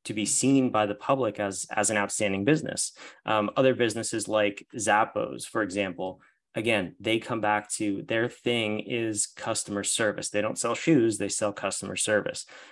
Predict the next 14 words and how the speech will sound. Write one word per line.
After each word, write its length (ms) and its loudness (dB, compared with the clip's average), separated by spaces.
So 120 4
I 80 8
kinda 240 4
saw 320 4
that 300 -2
from, 500 -4
um, 380 0
from 200 0
the 60 -2
beginning. 640 0
And 160 -6
I 60 0
was 160 -2
like, 200 -2